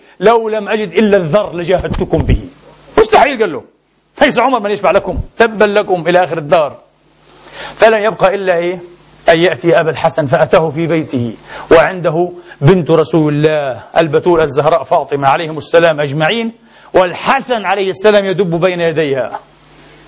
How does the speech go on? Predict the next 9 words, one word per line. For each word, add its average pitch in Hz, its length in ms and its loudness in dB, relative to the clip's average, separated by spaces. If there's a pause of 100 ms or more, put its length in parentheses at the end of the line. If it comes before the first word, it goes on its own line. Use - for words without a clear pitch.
(400)
فقال: 180 720 0 (840)
"يا 196 180 8
بنت 170 260 -4
رسول 143 380 -2
الله، 131 300 -2 (880)
يا 156 100 6
بنت 180 360 -2 (420)
رسول 156 360 0
الله، 131 200 -4